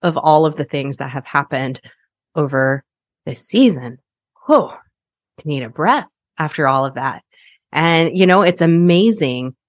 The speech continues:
how fast things can start to move for you when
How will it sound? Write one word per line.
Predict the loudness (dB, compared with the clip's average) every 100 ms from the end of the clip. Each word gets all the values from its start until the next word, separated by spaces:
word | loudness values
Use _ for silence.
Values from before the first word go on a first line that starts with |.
| -4
how | -4 -4
fast | -8 -8 -6 -6 -8 -12 -10 -14 _ _ _ _ _ 0
things | 2 2 -2
can | -6
start | -6 -4 -2 -2 -6
to | -8
move | -4 -2 -2
for | -6 -12
you | -10 -12 -16 _ _ _ _ _ _ _ _ _ _ _ -4
when | -2 -2 -6